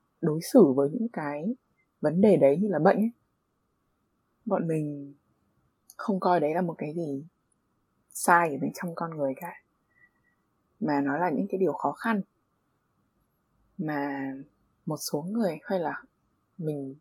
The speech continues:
mạnh mồm một tí là có lẽ ai cũng gặp phải. <laughs> Ừ, mình nghĩ là ai cũng gặp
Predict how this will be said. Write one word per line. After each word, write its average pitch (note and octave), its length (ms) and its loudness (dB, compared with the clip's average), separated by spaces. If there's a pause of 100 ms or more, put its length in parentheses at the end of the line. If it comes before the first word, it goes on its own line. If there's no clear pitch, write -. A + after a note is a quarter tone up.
(480)
mạnh E3 240 -6
mồm D#3 180 -2
một C#3+ 160 -10
tí D3+ 260 -2 (280)
là D#3 120 -8
có D#3 120 -6
lẽ D#3 140 -2
ai F3+ 240 0
cũng F#3+ 140 -4
gặp F3+ 140 -2
phải. - 220 -10 (280)
<laughs> A#3+ 100 10 (1900)
Ừ, E3+ 80 -2 (880)
mình D#3 220 -4
nghĩ G#3+ 160 -2
là F#3+ 120 0
ai D#3+ 220 -2
cũng - 160 -8
gặp F3+ 100 -4